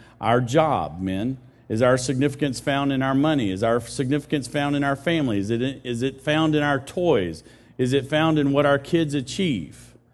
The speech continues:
What is your significance found in this morning? Because when you find out what your significance is found in, then you'll find out a little bit about who you are. And what God says is that our significance needs to be found in His Son, Jesus.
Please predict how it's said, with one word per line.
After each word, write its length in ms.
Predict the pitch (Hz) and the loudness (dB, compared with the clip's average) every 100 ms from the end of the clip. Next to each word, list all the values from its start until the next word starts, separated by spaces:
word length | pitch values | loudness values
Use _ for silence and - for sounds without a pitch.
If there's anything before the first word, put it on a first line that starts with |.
| _ _ _ _ - | _ _ _ _ 2
What 260 | 147 233 | 6 8
is 220 | 247 175 | 6 4
your 160 | 180 185 | 4 2
significance 840 | - 156 143 151 147 139 135 113 - | 2 -2 0 -2 -2 -6 -6 -6 -6
found 360 | 131 120 107 | -4 -2 -2
in 160 | 98 87 | -2 -4
this 220 | 85 - | -6 -10
morning? 240 | 82 71 - _ _ _ _ _ _ _ _ _ _ _ _ _ _ _ _ | -12 -12 -18 _ _ _ _ _ _ _ _ _ _ _ _ _ _ _ _
Because 380 | 143 135 170 147 | 0 4 6 6
when 260 | 139 196 220 | 4 4 4
you 120 | 208 | 2
find 300 | - 185 180 | 2 2 4
out 160 | 160 143 | 4 6
what 240 | 156 156 | 2 2
your 100 | 147 | -4
significance 960 | - 135 117 147 202 175 156 104 95 | -2 -2 2 2 2 -2 -2 -4 -4
is 160 | 117 101 | -6 -6
found 420 | - 170 165 110 | -4 -2 -2 -2
in, 300 | 87 78 80 - - 110 | -4 -6 -10 -16 -14 0
then 260 | 131 180 | 4 4
you'll 160 | 196 175 | 4 2
find 300 | 175 156 143 | 2 2 4
out 140 | 135 | 4
a 40 | 131 | 4
little 240 | 135 160 | 4 2
bit 200 | 151 143 | 4 2
about 300 | 127 120 120 | 4 0 0
who 120 | 131 | -2
you 260 | 127 113 120 | -2 0 0
are. 360 | 123 95 87 92 - - | 2 0 -2 -8 -12 -2
And 160 | 127 | 0
what 260 | 139 147 120 | 2 2 2
God 380 | 156 202 220 156 | 2 4 2 0
says 440 | - 127 120 127 | 0 0 0 0
is 160 | 131 117 | -2 0
that 180 | 139 | 0
our 220 | 123 135 131 | 2 0 0
significance 840 | 151 127 165 180 156 143 120 - | -2 0 0 -2 -4 -4 -4 -2
needs 260 | 139 131 | -2 -2
to 60 | 123 | -2
be 160 | 123 123 | -4 -4
found 340 | 123 127 127 | -2 -2 0
in 160 | 120 117 | -2 -2
His 200 | 117 104 | -4 -4
Son, 280 | 123 104 | -4 -4
Jesus. 680 | 92 113 101 - - - - | -4 -6 -6 -10 -18 -20 -20